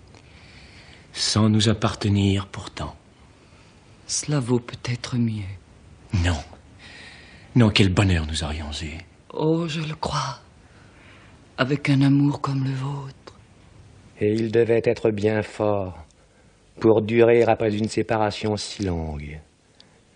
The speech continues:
Speaker 3: Frédéric lui demanda comment elle l'avait découvert.
Speaker 2: C'est un soir que vous m'avez baisé le poignet entre le gant et la manchette. Je me suis dit, « Mais il m'aime.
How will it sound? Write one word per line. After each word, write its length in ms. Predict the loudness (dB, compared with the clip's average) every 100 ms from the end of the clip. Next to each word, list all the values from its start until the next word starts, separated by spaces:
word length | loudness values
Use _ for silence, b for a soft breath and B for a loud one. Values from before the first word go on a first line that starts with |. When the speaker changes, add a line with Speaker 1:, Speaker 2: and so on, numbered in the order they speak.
| b b _ _ _ _ _ _
Speaker 3:
Frédéric 520 | 0 4 6 6 4 0
lui 100 | 0
demanda 320 | 2 4 4
comment 240 | 4 2
elle 160 | 2 0
l'avait 220 | 0 -2
découvert. 680 | -6 -8 -8 -6 -6 -6 -10 _ _ _ _ -20 -20 -20 -20 -20 -20 -20 -20 _ -10
Speaker 2:
C'est 280 | -6 0
un 80 | 2
soir 340 | 2 2 0 0
que 100 | -2
vous 120 | 2
m'avez 280 | 2 2 2
baisé 340 | 2 2 2
le 80 | 0
poignet 480 | 0 2 2 2 0
entre 260 | -2 -2
le 100 | 0
gant 260 | 0 0 0
et 60 | 0
la 100 | 0
manchette. 560 | 0 -2 -4 -6 -10 _ -20 -20 _ -20 -20 -20 _ -20 -20 -20 -20 -20 -16
Je 120 | -4 0
me 140 | 0
suis 260 | -2 -4 -2
dit, « 280 | 0 -2 -4 -20 -20 -20 -20 -20 -20 -20 -20 -20 -20 -20 -8
Mais 200 | -2 -2
il 240 | 0 0 0
m'aime. 380 | -2 -2 -6